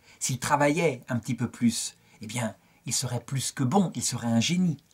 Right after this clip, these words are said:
Eh bien, malgré qu'il ne fait rien, on peut dire que il est le meilleur parmi les élèves de ses précepteurs et ensuite de son collège. À l'époque,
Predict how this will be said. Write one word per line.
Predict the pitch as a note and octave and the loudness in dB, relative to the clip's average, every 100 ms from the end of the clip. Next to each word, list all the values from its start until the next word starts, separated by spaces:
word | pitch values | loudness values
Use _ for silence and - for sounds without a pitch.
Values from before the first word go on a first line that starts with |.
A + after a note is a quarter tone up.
| _ - - | _ -20 -12
Eh | A2 | -4
bien, | B2+ | 2
malgré | F3+ G3+ - F#3 | 4 2 0 -6
qu'il | D#3 C#3+ | -4 -2
ne | B2+ | -2
fait | - | -4
rien, | D3+ D#3 D#3+ - _ _ _ _ - | -6 -4 -6 -8 _ _ _ _ -12
on | |
peut | - G#2 | -8 -6
dire | C#3+ - | -6 -4
que | C3 A#2 - - - _ _ _ - | 0 0 0 -16 -20 _ _ _ -2
il | B2+ | 2
est | |
le | A#2 | 4
meilleur | C#3+ C3+ C#3+ C3+ | 4 4 2 2
parmi | A#2+ A2 A2 | -2 2 4
les | A2 A#2 | 4 6
élèves | B2 D3+ G#2+ G2 _ | 4 4 -2 -8 _
de | A2+ | -4
ses | - A#2+ | -4 -4
précepteurs | A#2 - C3 - D#3+ - B2+ | -6 -6 -4 -2 -2 -2 -2
et | A#2+ | 0
ensuite | A2+ - D3 - - - | 0 0 -4 -8 -16 -10
de | |
son | - A2+ | -6 -4
collège. | - D3 C#3+ A#2 F#2+ - _ _ _ _ _ _ _ _ _ _ _ _ _ _ _ _ _ _ _ - - | 0 2 2 -2 -6 -12 _ _ _ _ _ _ _ _ _ _ _ _ _ _ _ _ _ _ _ -20 -10
À | A#2 | -6
l'époque, | A#2 F3 F3 - | -4 -2 -2 -2